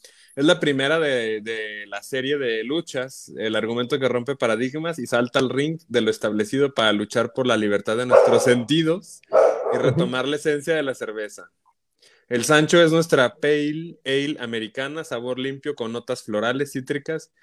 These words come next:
Speaker 1: y un ligero toque de caramelo. Es, es,
Speaker 2: Órale,
Speaker 1: esa
Speaker 2: qué
Speaker 1: es,
Speaker 2: rico.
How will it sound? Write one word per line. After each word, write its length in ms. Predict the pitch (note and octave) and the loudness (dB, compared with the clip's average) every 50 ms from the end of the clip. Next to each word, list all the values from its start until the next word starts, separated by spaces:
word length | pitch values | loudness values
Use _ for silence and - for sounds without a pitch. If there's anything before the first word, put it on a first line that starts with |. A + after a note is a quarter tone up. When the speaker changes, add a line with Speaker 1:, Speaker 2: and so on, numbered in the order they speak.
| _ _ _ _ | _ _ _ _
Speaker 1:
y 80 | - A#2+ | 2 4
un 100 | B2 - | 6 6
ligero 360 | - - - C#3+ C3+ C#3+ C3+ - | 6 6 4 4 2 2 -2 -2
toque 260 | D3 C#3 - - C#3+ | -4 -6 -4 -2 -2
de 160 | C#3 C3+ B2+ | -2 -2 -4
caramelo. 400 | - A2+ G2+ G2 F#2+ F#2 E2+ - - - - _ _ _ _ _ | -4 -6 -8 -8 -10 -14 -16 -18 -20 -20 -20 _ _ _ _ _
Es, 280 | - G#2+ - - - | -20 -20 -20 -20 -20
es, 240 | G#2+ A2+ - - - - | -20 -20 -20 -18 -10 -6
Speaker 2:
Órale, 440 | - C#3+ B2+ C#3+ D3+ D#3 C#3+ C3+ C3 | -2 4 6 8 8 8 8 8 6
Speaker 1:
esa 80 | B2+ B2 | 4 6
Speaker 2:
qué 80 | D#3 | 6
Speaker 1:
es, 60 | D#3+ | 6
Speaker 2:
rico. 460 | D#3+ D#3 D3 C#3+ - D#3 C#3 B2+ B2 | 8 6 4 6 8 8 8 8 6